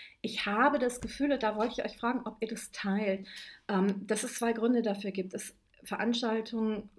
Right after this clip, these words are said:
von Juden und Jüdinnen abgesagt werden aus Sicherheitsgründen. Ähm, also, ne, weil es eine Bedrohungssituation gibt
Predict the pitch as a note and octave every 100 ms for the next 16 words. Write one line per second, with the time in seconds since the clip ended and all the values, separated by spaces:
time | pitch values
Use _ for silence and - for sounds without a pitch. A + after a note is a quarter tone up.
0 | - - G3+ G3+ G3+ G3+ G3+ _ G#3 A#3
1 | B3+ - G#3+ C4 C#4+ C#4+ C4+ - - -
2 | - B3+ A#3 A#3 A#3 A3+ G#3+ G3 G#3 A#3+
3 | D#4 D#4 - - E4 E4+ A4 - _ _
4 | - - - G#3+ G#3 G#3 G#3 G#3+ B3+ G#3+
5 | G3+ A#3 A3+ B3 D#4 C4+ - A3+ G#3+ G#3+
6 | G#3+ G#3 G3+ F#3+ F#3